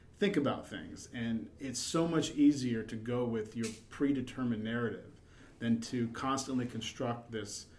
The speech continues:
custom worldview based on incoming information. So if, like, someone is skeptical about climate change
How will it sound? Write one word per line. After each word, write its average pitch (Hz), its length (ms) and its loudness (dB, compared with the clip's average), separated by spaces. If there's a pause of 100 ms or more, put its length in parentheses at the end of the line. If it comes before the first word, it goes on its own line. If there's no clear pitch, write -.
(360)
custom 135 560 2
worldview 123 520 0 (280)
based 120 420 -2
on 107 400 -6
incoming 120 400 0
information. 110 600 -4 (520)
So 120 260 0
if, 113 120 -4
like, 113 180 -2
someone 135 680 8
is 123 240 -2
skeptical 123 460 -2
about 110 240 -4
climate 160 340 2
change 107 580 -6